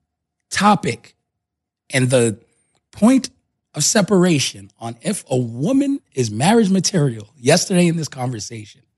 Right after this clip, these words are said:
on Black Twitter was how many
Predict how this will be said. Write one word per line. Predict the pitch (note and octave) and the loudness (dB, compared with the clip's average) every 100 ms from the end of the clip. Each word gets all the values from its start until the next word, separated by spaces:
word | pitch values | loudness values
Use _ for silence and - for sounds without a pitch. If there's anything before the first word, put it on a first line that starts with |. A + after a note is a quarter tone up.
| _ _ _ _ _ _ _ _ - | _ _ _ _ _ _ _ _ -10
on | A#2 | -2
Black | B2 B2 | 0 0
Twitter | - A#2+ F#2 _ _ _ _ _ _ _ _ _ _ _ _ _ _ _ _ _ | -2 -12 -14 _ _ _ _ _ _ _ _ _ _ _ _ _ _ _ _ _
was | A#2+ G#2+ | -8 -8
how | - - A#3 C4+ | -6 -2 0 2
many | G3+ D3 A#2 A2 | 4 2 0 -8